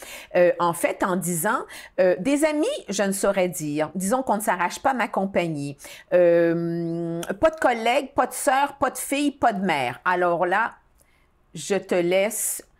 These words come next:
aller là-dedans parce que c'est un monde d'hommes où notre personnage principal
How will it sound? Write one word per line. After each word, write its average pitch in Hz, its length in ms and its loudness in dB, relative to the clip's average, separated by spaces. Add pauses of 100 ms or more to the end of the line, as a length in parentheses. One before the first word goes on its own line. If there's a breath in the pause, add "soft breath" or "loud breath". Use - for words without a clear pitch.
(200)
aller 196 400 0
là-dedans 180 640 -2 (320 loud breath)
parce - 380 -4
que 254 300 2
c'est 202 300 -4
un 196 120 2
monde 180 420 0
d'hommes 190 420 2 (440 soft breath)
où 311 400 4
notre 190 640 2 (420)
personnage 220 800 -4 (140)
principal 214 1000 -4